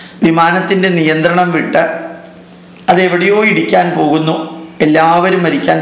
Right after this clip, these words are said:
പോകുന്നു എന്നറിഞ്ഞപ്പോൾ വിമാനത്തിലുള്ള എല്ലാവർക്കും അവരവരുടെ വീടുമായി ബന്ധപ്പെടാനുള്ള സൗകര്യം വിമാനാധികൃതർ ഉണ്ടാക്കി കൊടുത്തു. അതിൽ ഒരു സ്ത്രീ തൻ്റെ വീട്ടിലെ തൻ്റെ മക്കളെ വിളിച്ച് വികാര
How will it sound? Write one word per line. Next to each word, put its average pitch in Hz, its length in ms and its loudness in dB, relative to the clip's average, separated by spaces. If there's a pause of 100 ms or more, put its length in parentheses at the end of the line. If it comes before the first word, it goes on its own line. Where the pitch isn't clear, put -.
പോകുന്നു 143 340 0 (300)
എന്നറിഞ്ഞപ്പോൾ 147 680 0 (1000)
വിമാനത്തിലുള്ള 180 720 2 (100)
എല്ലാവർക്കും 170 760 0 (220)
അവരവരുടെ 151 420 0 (100)
വീടുമായി 160 560 2
ബന്ധപ്പെടാനുള്ള 143 680 0 (140)
സൗകര്യം 143 440 0 (140)
വിമാനാധികൃതർ 135 840 0
ഉണ്ടാക്കി 131 340 0
കൊടുത്തു. - 280 -2 (960)
അതിൽ 190 140 2 (200)
ഒരു 269 140 2 (120)
സ്ത്രീ 175 280 0 (1200)
തൻ്റെ 165 320 2
വീട്ടിലെ 156 360 0 (500)
തൻ്റെ 156 240 2
മക്കളെ 160 380 0
വിളിച്ച് 147 340 -2 (1080)
വികാര 170 400 4